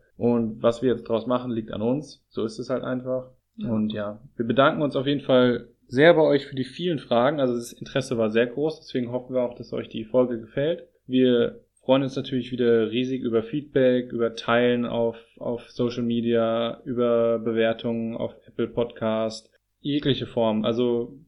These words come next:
Speaker 1: ja.
Speaker 2: Ja, auf jeden Fall. Wir würden uns auch freuen, wenn wir was von euch hören quasi. Wie, wie empfindet ihr das? Als, wart ihr unterwegs in Naturschutzgebieten während der Natur-, äh, äh,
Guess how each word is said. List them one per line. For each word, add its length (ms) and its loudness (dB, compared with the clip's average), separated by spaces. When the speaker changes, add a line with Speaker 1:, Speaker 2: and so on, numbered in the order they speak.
Speaker 1:
ja. 180 2
Speaker 2:
Ja, 280 -4
auf 180 -12
jeden 220 -8
Fall. 260 -6
Wir 120 -6
würden 200 4
uns 160 -6
auch 200 -6
freuen, 360 -6
wenn 480 -10
wir 280 -8
was 240 -8
von 160 -12
euch 320 0
hören 300 -6
quasi. 500 -8
Wie, 400 -10
wie 100 -6
empfindet 500 -6
ihr 160 2
das? 260 -4
Als, 300 -10
wart 180 -10
ihr 160 -2
unterwegs 560 -6
in 100 -12
Naturschutzgebieten 920 -10
während 240 -12
der 100 -6
Natur-, 460 -12
äh, 440 -12
äh, 40 -12